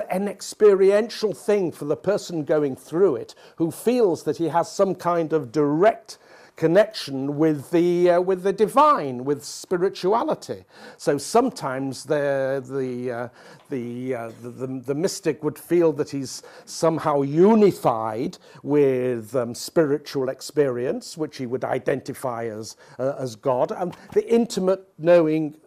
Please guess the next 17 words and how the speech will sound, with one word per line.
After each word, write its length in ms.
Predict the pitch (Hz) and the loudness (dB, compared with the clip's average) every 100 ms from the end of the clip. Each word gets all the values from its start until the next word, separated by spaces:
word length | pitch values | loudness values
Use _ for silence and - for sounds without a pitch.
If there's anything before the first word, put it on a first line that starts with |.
| _ - | _ -8
of 240 | 156 123 | -6 -2
God. 280 | 180 160 123 | 2 2 0
And 140 | 165 175 | -4 -4
this 240 | 269 - | -6 -10
is 360 | - 180 175 - _ _ _ | -2 -2 -2 -8 _ _ _
secret 640 | - - - 247 - 214 180 | -18 -10 -6 -6 0 -2 0
wisdom, 420 | 233 214 135 110 | -2 -2 -8 -6
because 260 | 143 127 | -6 -6
the 180 | - 139 | -4 -2
word 240 | 135 143 131 | 0 0 0
mysticism, 580 | 160 151 139 143 143 135 | -4 -4 -8 -4 -4 -4
it's, 240 | 127 - | -8 -8
it's 300 | 151 - - - | -8 -8 -12 -12
mysticism 1080 | 123 202 - - - _ _ 139 131 143 139 | -2 0 0 -10 -18 _ _ -14 -12 -10 -8
itself 480 | 160 - 220 - - | -10 -6 -6 -6 -8
in 160 | 123 - _ - | -12 -14 _ -2
Greek, 180 | 170 | -2